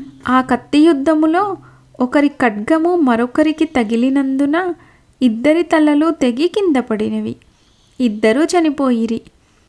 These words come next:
తిలోత్తమను దేవతలు దీవించిరి. ఆమె బ్రహ్మ కడకు పోయి జరిగినదంతా తెలియపరచగా బ్రహ్మ సంతోషించి, "తిలోత్తమ, నీవు మంచి కార్యము చేసితివి.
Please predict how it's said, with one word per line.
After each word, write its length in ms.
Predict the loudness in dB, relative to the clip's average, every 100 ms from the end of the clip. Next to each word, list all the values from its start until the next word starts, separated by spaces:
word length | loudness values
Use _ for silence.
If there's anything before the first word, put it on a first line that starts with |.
| _ _ _
తిలోత్తమను 840 | 0 2 0 -2 -2 0 2 2
దేవతలు 600 | 0 0 0 -2 0 2 2
దీవించిరి. 720 | 2 0 -2 -6 -6 -6 -8 _ _ _ _ -6
ఆమె 340 | 0 2 2 2
బ్రహ్మ 400 | 2 0 0 -2
కడకు 380 | 0 0 0
పోయి 640 | -4 -2 -2 0 -2 -6 -10 _ _ _ -4
జరిగినదంతా 960 | 0 0 0 2 2 4 2 2 2
తెలియపరచగా 1080 | 2 0 0 0 0 -2 -2 -2 0 0 0
బ్రహ్మ 420 | 0 0 0 0
సంతోషించి, 1080 | -2 -2 -4 -2 -2 -2 -4 -4 -6 -8 -10 -12 _ -20 _ _ -2
"తిలోత్తమ, 880 | 0 0 -4 _ -2 0 0 0 -2 -8 _ _ 0
నీవు 360 | 2 2 2
మంచి 400 | 2 0 0 -4
కార్యము 460 | 0 0 2 2 0
చేసితివి. 680 | 0 0 -2 -6 -6 -8